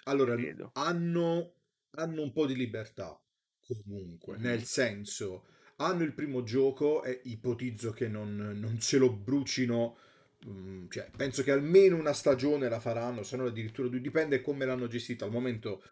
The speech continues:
Speaker 1: non hanno, non hanno dato informazioni in merito, quindi non sappiamo come, come finirà, fondamentalmente. C'è da dire che indubbiamente il finale del primo The Last of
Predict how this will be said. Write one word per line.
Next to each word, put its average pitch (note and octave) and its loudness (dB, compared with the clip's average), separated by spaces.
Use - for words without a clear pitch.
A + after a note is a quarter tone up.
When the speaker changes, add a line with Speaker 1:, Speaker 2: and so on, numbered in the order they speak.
Speaker 1:
non B2 0
hanno, C3 0
non C3 -2
hanno C#3 -2
dato C3 0
informazioni C3 -4
in C3 -4
merito, A#2+ -4
quindi G#2 -10
non A#2 -6
sappiamo A2 -2
come, F#2 -10
come G#2 -8
finirà, F#2+ -12
fondamentalmente. F#2 -12
C'è F3 8
da E3+ 8
dire F3 6
che C#3+ 4
indubbiamente C#3 2
il A2+ -2
finale B2+ -2
del A#2+ 0
primo B2+ -4
The A2+ -6
Last A2+ -8
of A#2 0